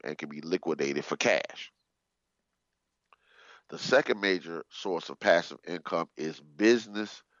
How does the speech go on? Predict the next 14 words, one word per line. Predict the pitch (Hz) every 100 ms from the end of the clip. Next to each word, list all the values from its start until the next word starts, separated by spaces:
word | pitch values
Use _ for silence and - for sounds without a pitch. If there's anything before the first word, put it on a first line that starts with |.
| _ -
working | 80 85 85 - 85 78 - _
for | - 80
you. | 78 78 58 - _ _ _ _ _ _ _ _ _ - 65
Business | 101 113 90 80 80 - - _ _ _ _ _ _
working | - 80 90 - 82 73 -
for | -
you. | 78 82 67 - - - - - -
This | 98 -
entails | 92 101 82 78 -
generating | 90 85 80 76 69 - -
ongoing | 95 113 113 104 104 101 - -
income | 104 95 - 80
from | - 78 76
business | 95 92 69 67 64